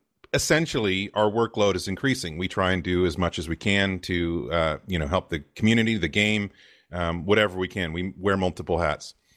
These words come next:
and, uh, just like most people <laughs> do at Piranha. Um, and so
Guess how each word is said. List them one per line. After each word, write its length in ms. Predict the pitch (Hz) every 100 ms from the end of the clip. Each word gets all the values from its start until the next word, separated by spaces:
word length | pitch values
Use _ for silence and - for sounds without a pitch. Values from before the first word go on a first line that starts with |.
| _ _ -
and, 320 | 104 98 95
uh, 140 | 98
just 200 | 95 113
like 140 | 117 98
most 220 | 92 -
people 220 | - 82
<laughs> 20 |
do 100 | 71 -
at 120 | 117
Piranha. 340 | - 85 78 78 - - - -
Um, 480 | 107 104 95 87 80 _ _ _ _ _ _ _ - -
and 200 | 127 117
so 480 | 156 139 123 120